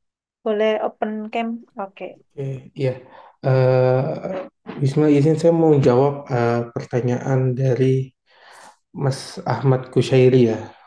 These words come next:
Speaker 2: Bagaimana, eh, tips agar pegawai kasir toko saya jujur dalam transaksi?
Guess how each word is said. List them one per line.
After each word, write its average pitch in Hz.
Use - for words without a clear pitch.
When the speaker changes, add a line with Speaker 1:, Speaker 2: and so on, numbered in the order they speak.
Speaker 2:
Bagaimana, 117
eh, 117
tips 147
agar 120
pegawai 117
kasir 135
toko 131
saya 123
jujur 123
dalam 117
transaksi? 117